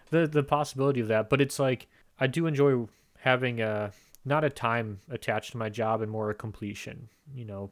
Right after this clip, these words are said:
for office days, it sucks. I'd rather be in and out, but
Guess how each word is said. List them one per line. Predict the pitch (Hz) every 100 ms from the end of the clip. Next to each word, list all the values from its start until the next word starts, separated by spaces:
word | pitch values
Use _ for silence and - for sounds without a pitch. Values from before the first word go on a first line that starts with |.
| -
for | 117 110 110
office | 123 147 - 131
days, | 120 113
it | 104
sucks. | - 104 101 -
I'd | 104
rather | 104 104
be | 101 104 104
in | 104
and | 98
out, | 98 95 - _
but | - 98